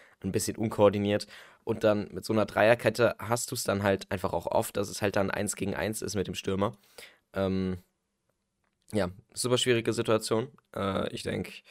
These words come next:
das Tor wär auf jeden Fall vermeidbar gewesen, gerade auch dann im Zentrum raus.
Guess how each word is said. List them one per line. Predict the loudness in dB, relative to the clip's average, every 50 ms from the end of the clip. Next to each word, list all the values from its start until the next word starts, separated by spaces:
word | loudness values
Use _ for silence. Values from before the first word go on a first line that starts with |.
| -20 _ _ _
das | -10 -4 2
Tor | 2 4 6
wär | 6 4
auf | 4 4
jeden | 0 0 0
Fall | 2 2 2 2 2
vermeidbar | 0 -2 -2 0 0 0 2 2 2 2
gewesen, | 0 -2 -4 -2 -2 -2 -2 -4 -6 -10
gerade | -8 -4 0 0 2 2 2 0 0 0
auch | -4 -4 -4
dann | -4 -4 -4 -4
im | -6
Zentrum | -2 0 0 0 0 -2 -2 -2
raus. | 0 2 2 2 2 -2